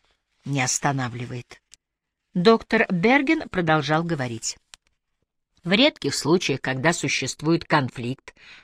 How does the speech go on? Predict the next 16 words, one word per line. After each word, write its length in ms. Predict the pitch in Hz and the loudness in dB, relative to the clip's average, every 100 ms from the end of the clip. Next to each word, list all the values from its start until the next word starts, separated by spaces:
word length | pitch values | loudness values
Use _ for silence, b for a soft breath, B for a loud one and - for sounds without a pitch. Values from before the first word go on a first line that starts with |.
| b | b
между 380 | 165 190 160 180 | 2 2 4 2
подростком 640 | 190 180 170 180 - - 175 | 4 4 4 4 2 -2 0
и 140 | 170 | 2
родителями, 760 | 165 170 165 160 160 165 160 - _ _ _ _ | 2 2 0 -2 -2 -2 -2 -6 _ _ _ _
наша 380 | 185 226 320 381 | 2 4 4 2
комиссия 480 | - 320 330 320 311 | 2 2 2 2 4
обращает 560 | 254 254 - 285 277 233 | 4 2 2 2 2 2
внимание 460 | 240 269 277 277 | 2 4 2 4
на 120 | 269 | 4
следующие 680 | 254 - 180 135 123 - 139 | 2 2 2 2 -2 -2 -4
моменты. 560 | 135 131 123 - - _ _ _ B B B | -4 -6 -6 -10 -20 _ _ _ B B B
Необходимость 840 | 202 220 - 233 220 233 233 - | 6 6 6 4 6 4 2 0
процедуры 760 | - 233 - 233 214 214 175 151 _ _ _ _ - | 4 4 6 4 6 6 6 2 _ _ _ _ -2
для 240 | 170 190 | 4 4
здоровья 560 | 156 190 185 180 165 175 | 4 4 6 6 4 2
пациента, 760 | 180 - 208 285 349 - 139 | 0 0 4 4 2 -4 -6